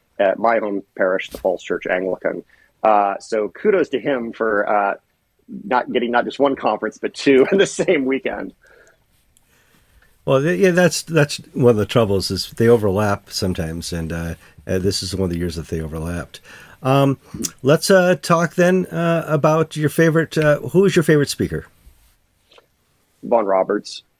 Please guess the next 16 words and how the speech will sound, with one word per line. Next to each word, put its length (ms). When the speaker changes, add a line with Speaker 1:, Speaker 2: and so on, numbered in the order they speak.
Speaker 1:
Um, 520
he, 500
uh, 540
spoke 520
at 300
the, 340
um, 440
there, 140
there, 120
there's 200
a, 300
a 100
service 340
of 60
Holy 180
Eucharist 540